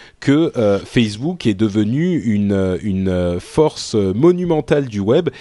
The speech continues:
Et ils sont en train de continuer, euh, euh, dans cette direction, surtout depuis qu'ils ont, il y a quelques jours, euh, euh, présenté leur nouvelle, euh, leur nouveau, euh, euh, leur nouvel écran de sélection des options de, de vie privée,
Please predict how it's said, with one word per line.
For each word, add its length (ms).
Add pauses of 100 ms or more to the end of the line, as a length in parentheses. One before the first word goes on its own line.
Et 100
ils 120
sont 360
en 100
train 220
de 100
continuer, 800 (320)
euh, 560
euh, 40
dans 140
cette 160
direction, 560
surtout 320
depuis 320
qu'ils 320
ont, 140
il 100
y 80
a 60
quelques 320
jours, 400 (360)
euh, 600 (120)
euh, 200 (500)
présenté 560
leur 260
nouvelle, 640 (100)
euh, 640
leur 200
nouveau, 560
euh, 500 (400)
euh, 460 (300)
leur 180
nouvel 240
écran 260
de 80
sélection 560
des 220
options 440
de, 220
de 140
vie 180
privée, 460